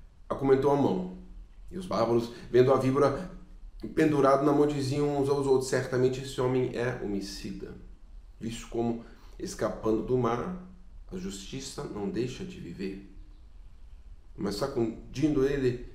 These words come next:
a víbora no fogo, não sofreu mal algum. Até aqui.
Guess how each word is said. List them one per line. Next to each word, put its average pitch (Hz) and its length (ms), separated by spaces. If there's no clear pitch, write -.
a - 60
víbora 117 340
no 117 140
fogo, 113 600
não 117 240
sofreu 92 680
mal 92 280
algum. 90 320
Até 92 240
aqui. - 340